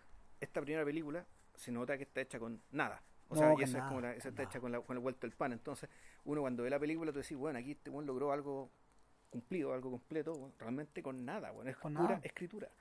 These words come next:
Speaker 2: Sí,
Speaker 1: Es
Speaker 2: claro.
Speaker 1: pura, pura, pura, pura
Speaker 2: Es pura
Speaker 1: escritura, weón.
Speaker 2: escritura, eh, es puesta en escena, eh,
Speaker 1: Y, y actuación.
Speaker 2: Sí,
Speaker 1: No, y
Speaker 2: pero,
Speaker 1: actuación,
Speaker 2: y,
Speaker 1: sí.
Speaker 2: no, y está, pero, y estamos hablando, a ver, no estamos hablando de un nivel profesional, pero lo que sí, lo que sí uno alcanza a percibir, en el fondo, eh,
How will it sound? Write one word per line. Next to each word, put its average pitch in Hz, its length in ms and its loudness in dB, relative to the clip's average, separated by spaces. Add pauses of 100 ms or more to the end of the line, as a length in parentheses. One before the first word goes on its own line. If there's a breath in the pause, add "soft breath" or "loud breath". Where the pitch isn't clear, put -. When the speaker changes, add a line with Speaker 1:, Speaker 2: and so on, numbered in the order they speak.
(180)
Speaker 2:
Sí, 226 160 -2
Speaker 1:
Es 214 60 0
Speaker 2:
claro. 269 180 -2
Speaker 1:
pura, 175 280 -2 (100)
pura, 170 220 -4
pura, 165 360 -10
pura 151 140 -2
Speaker 2:
Es 170 60 4
pura 208 240 10
Speaker 1:
escritura, 240 720 4
weón. 247 60 6
Speaker 2:
escritura, 220 40 6
eh, 185 340 4
es 175 40 2
puesta 196 320 4
en 185 80 4
escena, 208 720 4
eh, 170 400 4
Speaker 1:
Y, 143 40 0
y - 40 6
actuación. 147 360 0 (320)
Speaker 2:
Sí, 277 280 4
Speaker 1:
No, 127 100 -2
y - 20 0
Speaker 2:
pero, 202 140 12
Speaker 1:
actuación, 208 260 6
Speaker 2:
y, 196 40 4
Speaker 1:
sí. - 120 -4
Speaker 2:
no, 320 160 8
y 330 60 8
está, 277 200 6
pero, 190 200 6 (120)
y 190 60 0
estamos 247 340 6
hablando, 247 340 8
a 180 40 10
ver, 131 180 4 (420)
no 151 120 0
estamos 160 320 4
hablando 214 340 8
de 226 60 8
un 226 100 6
nivel 226 160 4
profesional, 214 640 2 (100)
pero 151 160 4
lo 143 140 2
que 135 120 -4
sí, 220 420 -2
lo 170 140 2
que 147 80 2
sí 190 140 0
uno 196 80 4
alcanza 214 360 0
a - 20 2
percibir, 202 480 0 (340 loud breath)
en 160 100 -2
el 143 80 4
fondo, 190 560 4
eh, 143 680 4